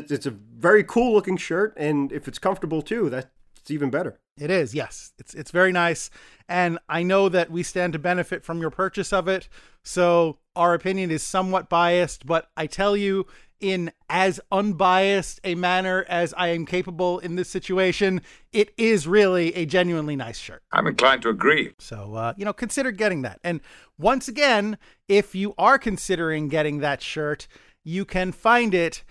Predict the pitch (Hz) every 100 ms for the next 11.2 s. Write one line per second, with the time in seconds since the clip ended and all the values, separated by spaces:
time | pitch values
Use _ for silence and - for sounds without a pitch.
0 | - _ - 175 170 - - - - -
1 | - - 269 226 - 196 175 156 165 143
2 | - 156 151 147 147 135 _ - - 170
3 | 180 180 175 165 - - - _ - -
4 | 302 254 160 214 - 202 185 - 202 175
5 | 165 165 156 147 131 _ - 107 101 87
6 | 80 - - _ - 92 92 _ _ 202
7 | 285 311 226 - _ _ - - - 214
8 | 226 226 226 226 226 185 - - - 196
9 | 214 254 214 - - - 214 226 226 226
10 | 220 - - _ - 202 151 156 277 220
11 | 185 -